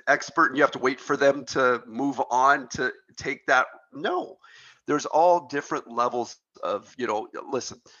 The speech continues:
somebody might come to me if they're struggling to do this, but if they're struggling to do something else, maybe they'll go to somebody else with a little bit more experience somewhere else.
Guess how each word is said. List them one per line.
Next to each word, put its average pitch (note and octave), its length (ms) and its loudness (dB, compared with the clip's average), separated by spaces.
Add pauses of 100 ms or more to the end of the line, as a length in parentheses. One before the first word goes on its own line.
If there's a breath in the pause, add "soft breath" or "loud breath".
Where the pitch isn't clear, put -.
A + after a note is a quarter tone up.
(220 soft breath)
somebody E3+ 420 0
might C3+ 300 2
come C#3+ 240 -2
to A#2+ 100 -12
me A#2 340 -2 (140)
if G#2+ 240 -6
they're A2+ 160 -2
struggling A2+ 520 -4
to - 120 -16
do G#2+ 160 -12
this, G#2+ 240 -4
but - 120 -8
if - 100 -10
they're B2+ 100 -2
struggling B2+ 460 0
to A#2+ 80 -12
do A#2+ 120 -8
something B2 360 -6
else, D3+ 220 -2
maybe A#2 260 -6
they'll A#2 100 -4
go A2+ 140 -2
to A2 80 -4
somebody A2 400 -4
else A2+ 280 -2
with A2+ 160 -10
a - 20 -4
little G#2+ 180 -8
bit - 160 -8
more A2 140 -4
experience A2+ 480 -8
somewhere B2 540 -4 (220)
else. C3+ 400 -4